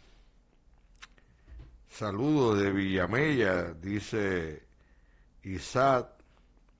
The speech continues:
Jovino Valenzuela, desde Boston, Massachusetts, Javier López, Santo Ventura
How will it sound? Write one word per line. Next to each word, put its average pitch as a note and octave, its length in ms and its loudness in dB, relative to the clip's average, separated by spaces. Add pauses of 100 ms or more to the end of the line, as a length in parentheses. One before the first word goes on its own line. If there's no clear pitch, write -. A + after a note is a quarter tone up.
(480)
Jovino G#2 580 -2
Valenzuela, G#2+ 920 0
desde F2+ 300 -4
Boston, G2+ 460 -4
Massachusetts, G#2+ 960 -4 (380)
Javier G2 440 -2
López, D#3+ 760 -2 (840)
Santo G#2 760 -2
Ventura C#3 680 0